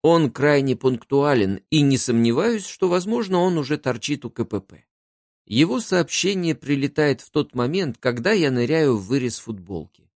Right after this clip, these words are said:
Запрыгиваю в шорты, быстро собираю волосы в свободную беспорядочную косу, влетаю в сланцы и выбегаю за дверь, упираясь глазами в противоположную. Не знаю, может, мне показалось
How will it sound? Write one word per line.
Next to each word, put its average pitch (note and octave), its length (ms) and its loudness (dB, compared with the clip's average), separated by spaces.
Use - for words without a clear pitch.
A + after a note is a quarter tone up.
Запрыгиваю B2+ 760 0
в - 20 -8
шорты, G3 400 0
быстро B2+ 440 -8
собираю B2 520 -2
волосы F#3 460 -4
в C#3 80 -6
свободную D3 600 -2
беспорядочную B2+ 880 -4
косу, A#2+ 480 -8
влетаю C#3+ 520 0
в - 60 -8
сланцы E3 560 -2
и - 240 -8
выбегаю C#3 680 0
за A#2+ 180 -2
дверь, A#2+ 460 0
упираясь B2 520 -2
глазами A2+ 580 -2
в - 120 -10
противоположную. A#2+ 1000 -4
Не F#3+ 140 0
знаю, D3 520 -2
может, D#3 380 -2
мне D3+ 340 0
показалось C3 840 -4